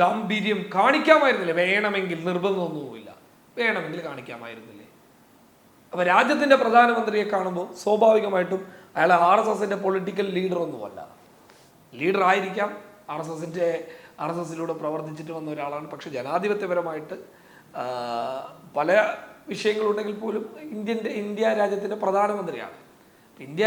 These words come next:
രാജ്യത്തിൻ്റെ പ്രധാനമന്ത്രിയാകുമ്പോൾ സ്വാഭാവികമായിട്ടും അദ്ദേഹത്തെ കാണുമ്പോൾ അദ്ദേഹത്തോട് സംസാരിക്കുന്നതിലോ അദ്ദേഹത്തോട് മിണ്ടുന്നതിലോ ഒന്നും ആക്ടർ എന്നുള്ള നിലക്ക് മമ്മൂട്ടിക്ക്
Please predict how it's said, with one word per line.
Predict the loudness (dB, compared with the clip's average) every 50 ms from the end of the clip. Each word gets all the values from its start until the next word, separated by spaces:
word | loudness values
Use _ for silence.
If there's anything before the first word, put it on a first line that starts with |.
| 4 4
രാജ്യത്തിൻ്റെ | 2 0 -2 -4 -4 -4 -4 -4
പ്രധാനമന്ത്രിയാകുമ്പോൾ | -2 0 0 0 0 0 -2 -4 -4 -4 -2 -2 -2 -2 -2 -4 -6 -8 -8 -10 -8 -4
സ്വാഭാവികമായിട്ടും | -4 -2 0 0 0 -2 -2 -4 -4 -4 -6 -6 -6 -8 -10 -14 -14 -16 -20 -20 -20 -20 -20 _ _ -12 -10
അദ്ദേഹത്തെ | -4 -2 0 0 0 0 -2 -4 -4 -2 -2
കാണുമ്പോൾ | -2 -2 -4 -6 -6 -6 -6 -6 -8 -10 -18 -20 -20 _ _ -8 -4
അദ്ദേഹത്തോട് | -2 0 0 0 0 0 0 0 2 2 2 2 2 -2 -6 -8
സംസാരിക്കുന്നതിലോ | -8 -8 -4 -4 -4 -4 -4 -6 -8 -10 -10 -10 -8 -8 -6 -4 -4
അദ്ദേഹത്തോട് | -4 -4 -6 -6 -6 -8 -8 -10 -10 -10
മിണ്ടുന്നതിലോ | -12 -14 -14 -12 -12 -12 -12 -12 -12 -12
ഒന്നും | -12 -14 -14 -16 -18 -20 -20 -20 -20 _ _ _ -12
ആക്ടർ | -10 -10 -10 -8 -4 -4 -2 -2
എന്നുള്ള | -2 -2 -4 -4 -4 -6
നിലക്ക് | -6 -8 -10 -10 -10 -12 -10
മമ്മൂട്ടിക്ക് | -10 -10 -12 -12 -14 -14 -14 -14